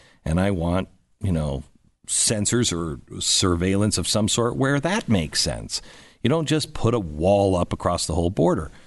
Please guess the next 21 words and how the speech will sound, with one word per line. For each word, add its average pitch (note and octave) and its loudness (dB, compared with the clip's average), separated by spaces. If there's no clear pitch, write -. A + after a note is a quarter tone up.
but C3 -2
it's B2+ -2
gotta F3 -2
make A2 0
sense. - 0
And, G#2 0
uh, D2+ -2
and G2+ 0
the G2+ 2
left G#2+ 0
just - -2
will A2+ 4
not G#2+ 2
give A2 4
in. C3 2
They're F2+ 2
just - -2
telling F#2 0
us, E2+ 0
"This A2 2
is, F2 0